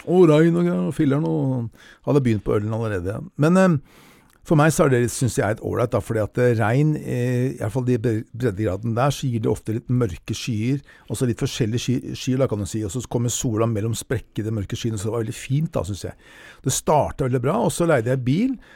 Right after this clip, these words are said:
og så kjørte jeg opp i fjellene. Og så kom jeg såpass sent fram da jeg bodde på et sted like ved Teide. Det er en liten landsby oppe i fjellene der, inne i et vulkankrater. Eh, så jeg fikk ikke sett noe særlig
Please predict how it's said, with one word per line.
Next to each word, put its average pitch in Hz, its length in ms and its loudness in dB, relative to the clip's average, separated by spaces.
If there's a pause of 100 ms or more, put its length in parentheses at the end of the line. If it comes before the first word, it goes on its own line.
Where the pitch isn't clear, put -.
(160)
og - 120 -6
så 143 80 -6
kjørte 139 520 2
jeg - 120 -14
opp - 240 -4
i 127 80 0
fjellene. 95 440 -2 (680)
Og 135 80 0
så 165 220 6 (680)
kom 139 180 0
jeg 151 140 2
såpass 143 220 0 (100)
sent 135 320 2
fram 165 240 2
da 160 80 4
jeg 151 80 0
bodde 104 240 0
på 127 180 0
et 127 240 0
sted 123 720 0
like 117 240 -2
ved 110 220 -2
Teide. 110 480 0 (160)
Det 135 140 -8
er 113 100 -2
en 120 180 -2
liten 110 300 -6
landsby 107 580 -4
oppe 113 460 -4
i 101 80 -6
fjellene 107 320 -2
der, - 80 -10
inne 107 240 -2
i - 20 -8
et - 80 -12
vulkankrater. 104 800 -4 (640)
Eh, 151 240 4
så 160 160 2
jeg 156 220 6
fikk 127 300 -4
ikke 127 180 -2
sett - 240 -4
noe 123 80 0
særlig 107 380 0